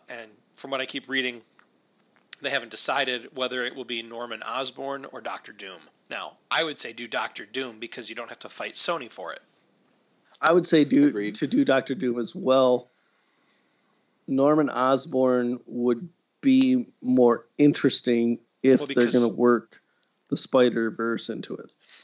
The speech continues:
Speaker 1: Well, and if you do Norman Osborn, then you could do, like, your Dark Avengers and
Speaker 2: Mm-hmm. And you get Fist. And you
Speaker 1: Yep.
Speaker 2: get... Yeah.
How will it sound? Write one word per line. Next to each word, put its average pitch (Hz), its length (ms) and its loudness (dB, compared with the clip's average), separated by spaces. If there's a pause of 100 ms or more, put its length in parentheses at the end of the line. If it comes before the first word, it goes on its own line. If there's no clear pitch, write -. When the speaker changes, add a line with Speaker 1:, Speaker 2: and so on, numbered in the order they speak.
(100)
Speaker 1:
Well, 160 180 0
and 143 100 -4
if 139 80 -6
you 139 80 -8
do 131 120 -6
Norman 127 320 -8
Osborn, 135 640 -4
then 127 180 -12
you 120 80 -12
could 113 180 -16
do, 117 200 -12
like, 110 260 -12
your 104 80 -14
Dark 104 320 -8
Avengers 131 1000 -4
and 87 340 -20 (600)
Speaker 2:
Mm-hmm. - 360 -18
And 117 80 -4
you 120 120 2
get - 120 -6
Fist. - 580 2 (160)
And - 100 -14
you - 100 -8
Speaker 1:
Yep. - 100 -2
Speaker 2:
get... - 220 0 (2000)
Yeah. - 80 -18